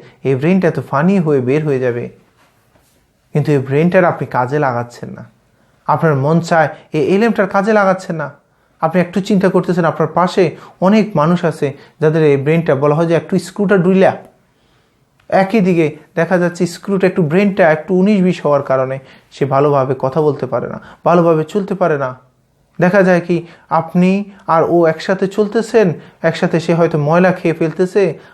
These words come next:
আর আপনি স্মার্টলি চলতেছেন, একই বয়সের, একই মানুষ। তাদের ব্রেনটা একটু ঢিলা থাকার কারণে সেভাবে বসে আছে, আর আপনি স্মার্টভাবে চলতেছেন।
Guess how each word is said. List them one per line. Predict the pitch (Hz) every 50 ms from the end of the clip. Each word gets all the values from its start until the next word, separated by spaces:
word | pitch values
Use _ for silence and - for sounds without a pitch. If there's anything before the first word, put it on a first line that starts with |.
| _
আর | - 135 135 131
আপনি | 131 135 - - 143 131
স্মার্টলি | - - - 160 165 170 165 - 147
চলতেছেন, | 135 - 143 131 - - 131 - 139 147
একই | 170 190 185 - 190
বয়সের, | 147 143 135 131 120 143 131
একই | 139 143 143 175
মানুষ। | 156 143 127 123 127 131 127 - - - - _ _ _ _ _ _ _ _ _ _ _ _ _ _ _ _ _ _ _ _ _ _ _ _ _ _ _ _ _ -
তাদের | 160 190 190 196 185
ব্রেনটা | 160 131 151 175 202 202 190
একটু | 185 185 - 156
ঢিলা | 147 170 190 208 202 190
থাকার | 196 - 170 156 156 - 147
কারণে | - - 139 139 139 147 175 190 233 - - - - - -
সেভাবে | - - - 180 170 185 185 180 165
বসে | 143 135 147 143 - 196 196
আছে, | 190 190 202 180 151 - - - - _
আর | - 135
আপনি | 135 - - 135
স্মার্টভাবে | - - - 156 160 170 160 151 131 120 120 123
চলতেছেন। | - 143 131 - - - - - - - -